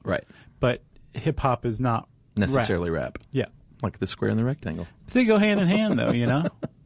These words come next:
Speaker 1: Uh, yeah, and, you know, I was trying to find out who coined, uh, the term hip-hop. And it's one of those things where there's a bunch of people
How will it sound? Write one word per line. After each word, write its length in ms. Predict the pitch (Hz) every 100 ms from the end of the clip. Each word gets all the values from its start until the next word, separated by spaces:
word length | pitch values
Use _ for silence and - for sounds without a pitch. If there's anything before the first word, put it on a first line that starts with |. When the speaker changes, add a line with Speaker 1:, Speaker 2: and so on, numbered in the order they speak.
| - - - - -
Speaker 1:
Uh, 240 | 123 127
yeah, 180 | 143 170
and, 120 | 151
you 60 | 165
know, 100 | 180
I 80 | 175
was 100 | 175
trying 200 | - 202
to 40 |
find 220 | 165 143
out 80 | 120
who 80 | 113
coined, 460 | - 131 123 113 -
uh, 320 | 98 90 87 -
the 100 | 87
term 240 | - 113
hip-hop. 420 | 92 92 82 82 - _ _ _ _ _ _
And 120 | 107 110
it's 120 | 117
one 140 | 139
of 80 | 113
those 180 | 98 -
things 320 | 110 101 87
where 400 | 98 87 85 - - - - - - _ - -
there's 180 | 104
a 60 | 101
bunch 240 | 101 95
of 80 | -
people 340 | - 80 -